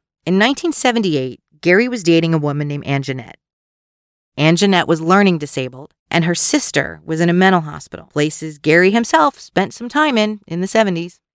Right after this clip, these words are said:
Gary and Ann Jeanette signed her sister out one day for a day trip,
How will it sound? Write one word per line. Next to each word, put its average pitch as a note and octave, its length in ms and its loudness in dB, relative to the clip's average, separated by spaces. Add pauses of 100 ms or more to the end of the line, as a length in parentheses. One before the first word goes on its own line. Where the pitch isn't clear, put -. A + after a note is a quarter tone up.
(180)
Gary C#4+ 320 6
and C#4+ 100 6
Ann A3 140 4
Jeanette F3+ 400 4
signed F3 540 4
her F3+ 120 -8
sister E3 400 -2
out D3+ 160 -2
one D3 220 -4
day C#3 400 -8
for G#3+ 120 2
a A#3+ 60 4
day D#4 160 2
trip, - 300 -10